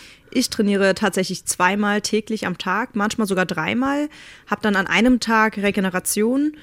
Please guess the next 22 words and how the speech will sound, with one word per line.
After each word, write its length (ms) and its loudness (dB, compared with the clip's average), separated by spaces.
was 120 0
natürlich 280 2
sehr 140 2
wichtig 300 -2
ist, 200 0
um 80 -4
dem 160 -2
Körper 280 -2
einfach 160 -4
eine 80 -2
Pause 380 -4
zu 140 -4
geben. 340 0
Aber 500 2
sonst 340 -4
trainiere 220 2
ich 180 -6
<laughs> 20 -12
tatsächlich 680 2
jeden 260 0
Tag 320 -8
zweimal. 600 -6